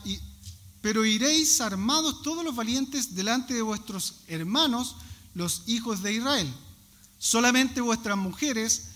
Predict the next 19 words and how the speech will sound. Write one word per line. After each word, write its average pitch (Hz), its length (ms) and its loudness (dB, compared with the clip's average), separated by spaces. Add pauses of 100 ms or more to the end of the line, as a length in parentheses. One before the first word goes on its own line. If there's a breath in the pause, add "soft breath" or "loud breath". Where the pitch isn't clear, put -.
(180 loud breath)
vuestros 180 580 0
hijos 233 580 -2
y 185 80 -6
vuestros 190 460 -4
ganados, 196 640 -2 (560 loud breath)
yo 180 160 -4
sé 202 180 0
que 190 120 -4
tenéis 175 540 -2
mucho 185 420 -2
ganado, 170 440 -4 (640 loud breath)
quedarán 202 480 4
en 247 80 6
las 226 160 4
ciudades 226 360 2
que 214 120 -2
os 214 260 -2
he 185 80 -6
dado, 175 460 -4